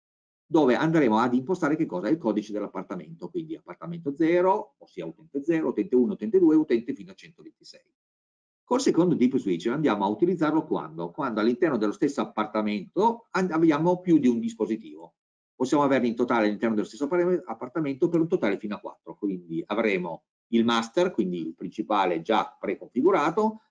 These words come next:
Nel caso in cui andiamo a inserire un secondo, un terzo, un quarto citofono, videocitofono nello stesso appartamento, andremo ad indirizzarlo.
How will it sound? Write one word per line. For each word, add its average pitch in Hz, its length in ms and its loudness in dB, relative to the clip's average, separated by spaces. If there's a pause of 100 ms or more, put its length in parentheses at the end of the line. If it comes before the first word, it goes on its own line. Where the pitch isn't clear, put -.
Nel 151 140 -6
caso 160 180 2
in 160 100 2
cui 127 220 4
andiamo 117 260 0
a - 20 0
inserire 98 580 0
un 95 100 -12
secondo, 98 520 -2
un 92 120 -8
terzo, 107 340 -4
un 92 80 -10
quarto 101 580 -4 (180)
citofono, 104 580 0
videocitofono 98 580 -2
nello 95 120 -8
stesso 92 180 -8
appartamento, 170 720 -2 (120)
andremo 135 400 2
ad 107 360 -2
indirizzarlo. 90 920 -8